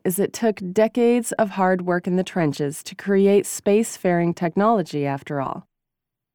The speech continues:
Just because a person aims high doesn't mean they ignore the details and skip the small steps. They can't. The small steps are everything, but only if they take you closer to the goal. And even if you don't quite reach the goal,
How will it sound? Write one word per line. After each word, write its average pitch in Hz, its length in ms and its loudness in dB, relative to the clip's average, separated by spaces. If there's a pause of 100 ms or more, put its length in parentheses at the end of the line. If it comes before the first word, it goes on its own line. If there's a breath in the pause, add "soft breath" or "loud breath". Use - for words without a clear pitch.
(120)
Just 285 240 2
because 320 240 2
a 294 60 2
person 226 420 2
aims 190 280 4
high 190 440 0 (320 soft breath)
doesn't 311 280 2
mean 254 240 6
they 208 140 4
ignore 196 340 4
the 185 120 0
details 185 520 0
and 175 140 0
skip - 300 -4
the 175 80 -4
small 143 320 -2
steps. - 680 -4 (380)
They 175 80 0
can't. - 540 -2 (400)
The 208 80 0
small 254 280 4
steps 233 360 -2
are 202 80 0
everything, 254 580 -2 (360)
but 214 160 2 (120)
only 269 380 4
if 196 140 -2
they 214 140 2
take 262 360 -2
you 208 220 -4
closer 170 400 -2
to 208 120 -8
the 220 100 2
goal. - 360 0 (720)
And 220 220 2
even 330 280 4
if 381 140 2
you 285 100 6
don't 208 280 4
quite 202 340 0
reach 175 300 0
the 226 100 0
goal, 262 340 -2